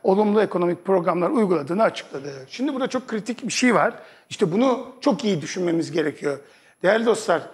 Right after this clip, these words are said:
hiçbir şey akşamdan sabaha olmuyor. Çok iyi düşünmeniz gerekiyor. Neden? Şimdi bu soruların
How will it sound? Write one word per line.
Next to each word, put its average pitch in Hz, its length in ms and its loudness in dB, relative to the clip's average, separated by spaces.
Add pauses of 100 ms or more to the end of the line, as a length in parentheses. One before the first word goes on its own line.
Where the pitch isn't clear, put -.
(100)
hiçbir - 300 -2
şey 202 220 2
akşamdan 202 480 2
sabaha 190 400 4
olmuyor. 180 400 2 (840)
Çok 262 240 4
iyi 214 160 4
düşünmeniz 160 480 -2
gerekiyor. 151 400 0
Neden? 196 400 4 (480)
Şimdi 185 400 -4
bu 262 100 4
soruların 202 540 0